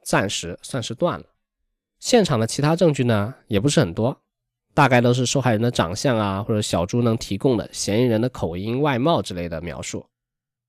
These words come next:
于是呢，端木红玉就将侦查员分了几组，分别调查，比如说长相、列宁装、发型，还有嫌疑人这几块吧。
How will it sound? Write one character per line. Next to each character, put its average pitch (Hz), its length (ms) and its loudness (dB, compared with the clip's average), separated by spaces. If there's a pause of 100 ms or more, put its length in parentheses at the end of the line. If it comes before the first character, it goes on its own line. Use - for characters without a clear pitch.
(180)
于 117 120 2
是 151 180 4
呢， 104 320 2
端 127 140 4
木 120 100 2
红 98 180 -2
玉 113 160 0 (180)
就 120 120 -6
将 117 180 0
侦 151 160 0
查 123 160 -2
员 98 160 -2
分 - 180 -2
了 143 100 4
几 110 180 -4
组， - 220 -8 (180)
分 185 300 2
别 95 220 0
调 104 180 2
查， 80 260 -6 (160)
比 101 80 -12
如 92 60 -6
说 98 80 -2
长 90 260 -2
相、 107 340 -2 (520)
列 127 160 4
宁 101 180 0
装、 110 340 2 (460)
发 123 280 2
型， 80 300 -8 (380)
还 - 140 -6
有 107 60 0
嫌 104 260 2
疑 - 20 6
人 107 300 2
这 104 120 -6
几 - 140 -12
块 110 180 0
吧。 - 180 -10